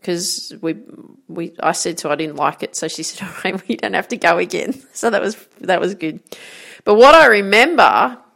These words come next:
my only memory of being at preschool was I got into trouble for going to the toilet, right, because it was raining outside and the toilet was underneath. So we had to go down this ramp and, and go to the toilet. So I went out the door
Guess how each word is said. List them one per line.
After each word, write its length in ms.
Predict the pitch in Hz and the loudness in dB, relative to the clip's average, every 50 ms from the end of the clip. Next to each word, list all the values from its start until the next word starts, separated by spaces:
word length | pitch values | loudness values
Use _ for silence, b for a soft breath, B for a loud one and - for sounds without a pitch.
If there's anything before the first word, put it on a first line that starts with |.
| _ _ | _ _
my 340 | - 180 190 202 214 240 254 | -4 0 2 4 6 6 4
only 200 | 277 269 262 220 | 4 2 -2 -4
memory 680 | 196 190 202 220 247 262 247 220 190 165 160 165 175 | 0 2 4 4 4 4 2 0 0 0 -2 -2 -2
of 140 | 180 175 175 | -4 -2 -2
being 240 | 180 180 180 175 160 | -2 0 0 -2 -4
at 100 | - - | -6 -4
preschool 540 | - 220 240 294 - - - 208 180 170 | -2 -2 -2 -2 -4 -4 -4 -4 -4 -2
was 140 | 165 175 175 | -4 -4 -2
I 100 | 180 180 | -4 -4
got 200 | 175 190 196 190 | -2 -2 -2 -2
into 200 | 190 180 170 165 | -2 -6 -8 -12
trouble 360 | - - - 170 170 - - | -10 -6 -4 -4 -4 -4 -8
for 120 | - - - | -14 -12 -8
going 240 | - 160 160 156 - | -6 -6 -4 -6 -8
to 20 | |
the 100 | - - | -10 -12
toilet, 560 | - - 240 311 339 247 - - - - - _ _ _ _ | -10 -6 -4 -2 -2 -2 -2 -4 -8 -10 -16 _ _ _ _
right, 260 | - 160 185 220 220 - | -2 0 0 0 0 -2
because 240 | 180 - - 190 175 | -8 -8 -8 -8 -6
it 80 | - | -6
was 140 | - 170 - | -8 -8 -4
raining 400 | 170 160 165 185 196 202 214 202 | -4 -2 -2 -2 -4 -6 -6 -6
outside 500 | 202 190 - - - 202 233 277 381 403 - _ _ _ _ _ _ _ _ _ _ _ _ _ _ _ _ _ _ _ | -6 -6 -6 -6 -4 -2 -2 -2 -4 -6 -8 _ _ _ _ _ _ _ _ _ _ _ _ _ _ _ _ _ _ _
and 100 | 208 196 | -8 -8
the 60 | 214 190 | -8 -8
toilet 380 | - - 202 202 208 214 - | -2 0 2 2 2 2 0
was 140 | - 185 185 | -2 -2 -2
underneath. 580 | 165 165 165 165 170 180 214 220 180 151 - - | -2 -2 -2 -4 -4 -2 -2 -2 -2 -4 -6 -6
So 220 | - - 175 175 | -2 -2 0 0
we 100 | 180 180 | 0 -2
had 220 | 185 185 180 180 | -2 -2 -4 -4
to 340 | - 190 170 170 165 165 165 B B B B B B B _ | -4 -2 -2 0 0 -2 -4 B B B B B B B _
go 180 | 175 185 196 | 2 2 2
down 280 | 190 190 185 180 175 170 | 2 2 2 0 0 0
this 220 | 170 175 170 - | -2 -4 -4 -4
ramp 580 | 180 170 165 160 156 160 180 196 - - - - - | -2 -2 0 0 0 0 -2 -4 -6 -10 -18 -14 -10
and, 300 | 180 180 170 165 160 - | -10 -8 -8 -10 -10 -10
and 180 | - 175 170 156 | -10 -12 -6 -4
go 120 | - 147 | -4 -4
to 60 | 151 | -4
the 60 | 151 - | -4 -6
toilet. 400 | - - 247 233 185 - - - | -2 0 0 0 0 0 -2 -2
So 420 | - 196 190 185 180 180 175 - - | 2 4 4 4 4 2 -2 -6 -6
I 300 | - - 202 226 262 262 240 269 - | 0 4 6 6 6 4 0 -4 -6
went 240 | 180 196 190 175 | -4 -4 -2 0
out 240 | 180 185 190 - - | 2 0 0 0 -4
the 80 | - - | -12 -6
door 520 | - 170 147 139 156 180 190 214 262 - | -4 -4 -2 -2 -2 -2 -2 -4 -6 -8